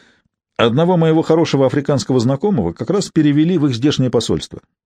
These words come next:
Черный. Дипломатический ранг довольно невысокий, но обеспечивает стопроцентную защиту от обыска на таможне.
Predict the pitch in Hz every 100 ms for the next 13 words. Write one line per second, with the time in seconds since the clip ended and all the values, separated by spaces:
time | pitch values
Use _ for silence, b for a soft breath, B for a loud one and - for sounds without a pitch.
0 | _ _ _ _ _ - - 208 185 165
1 | 151 151 _ _ _ _ _ _ _ -
2 | 113 156 160 165 214 - 143 123 113 110
3 | 127 131 135 160 165 240 - 147 175 196
4 | 156 - 180 170 151 147 - - 185 147
5 | 135 - 190 180 175 113 214 175 170 120
6 | 160 165 139 120 120 117 87 73 73